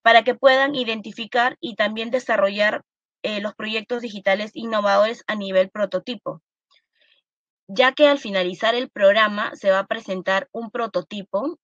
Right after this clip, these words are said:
un proyecto, pero ya lo vamos a explicar, eh, más adelante.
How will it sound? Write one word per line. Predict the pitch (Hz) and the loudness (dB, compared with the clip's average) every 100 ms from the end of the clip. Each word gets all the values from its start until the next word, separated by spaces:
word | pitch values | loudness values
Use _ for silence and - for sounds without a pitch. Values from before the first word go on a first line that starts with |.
| _ | _
un | 208 208 | -10 -6
proyecto, | 208 202 202 190 202 294 - _ _ _ _ _ - | -6 -4 -6 -4 -4 -4 -8 _ _ _ _ _ -4
pero | 226 | 4
ya | 277 | 6
lo | 285 | 8
vamos | 277 285 | 4 0
a | |
explicar, | 294 - 208 190 208 233 - | -4 -6 -14 0 2 2 0
eh, | 214 190 | -4 -2
más | 196 202 190 | -2 -4 -2
adelante. | 175 156 147 151 | -2 -2 -6 -8